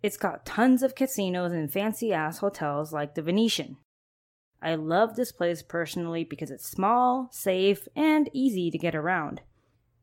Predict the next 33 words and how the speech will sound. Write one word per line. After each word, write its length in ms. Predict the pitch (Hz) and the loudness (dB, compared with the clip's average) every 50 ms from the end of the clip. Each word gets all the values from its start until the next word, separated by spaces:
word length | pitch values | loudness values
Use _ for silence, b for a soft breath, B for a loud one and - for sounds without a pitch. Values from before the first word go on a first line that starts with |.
| _ _ _ _ _ _ _ _ | _ _ _ _ _ _ _ _
It's 200 | - 202 196 - | -2 -2 0 0
a 60 | 196 196 | -2 -4
perfect 420 | - - 269 269 339 339 - - | 0 0 2 2 2 -2 -2 -2
place 280 | - 226 220 226 220 - | 0 2 2 2 2 0
to 80 | 214 | -2
go 240 | 165 170 160 156 160 | 0 0 0 0 -2
for 180 | - - 165 160 | -2 -2 -2 0
a 40 | |
mini 260 | 160 185 220 208 170 151 | 2 2 2 2 2 2
getaway, 560 | - 170 165 156 139 131 117 123 147 165 - - _ _ _ b b b | 2 2 2 2 0 -2 -4 -6 -6 -8 -12 -16 _ _ _ b b b
where 120 | b 196 202 | b 4 4
you 140 | 208 202 208 | 4 4 2
can 160 | - 214 196 | 0 0 2
just 260 | 185 190 170 - - | 2 0 -2 -4 -6
chill 340 | - - - 202 202 208 226 | -6 0 4 6 6 6 6
in 100 | 233 240 | 4 4
a 60 | 240 | 2
fancy 520 | 240 - 175 170 165 156 - 185 175 175 | 2 2 0 0 0 -2 -2 -2 -2 -2
five-star 580 | 170 - - 160 160 160 151 - - 160 143 151 | -2 -2 -2 -2 -2 -2 -4 -6 -6 -4 -4 -4
hotel 720 | - - - 151 - 208 202 190 175 165 165 175 - - _ _ | -6 -6 -8 -6 0 2 4 6 6 6 4 2 -2 -8 _ _
and 240 | - 180 175 170 - | -2 -2 -2 0 -2
eat 300 | - 208 214 214 - - | -2 -2 -2 -4 -2 -2
and 120 | 220 226 | -2 -2
sleep 380 | - - 175 165 160 165 165 - - _ | -2 -2 -2 0 0 0 -2 -4 -6 _
and 360 | - 240 247 254 247 247 247 | -2 0 2 2 2 2 4
maybe 320 | 269 320 359 359 311 311 294 | 2 2 2 0 0 0 0
gamble 480 | - - 220 220 220 202 196 190 196 | 0 2 2 2 4 4 4 6 6
a 60 | 196 185 | 4 4
bit 280 | 156 160 151 151 - - | 4 2 0 -2 -2 -2
if 240 | - 165 165 151 | -2 -2 -2 -2
that's 260 | - 156 147 147 147 - | -2 -2 -4 -4 -4 -6
your 120 | 151 147 | -6 -6
thing. 360 | - - 175 156 139 135 139 | -4 -4 -4 -4 -4 -6 -10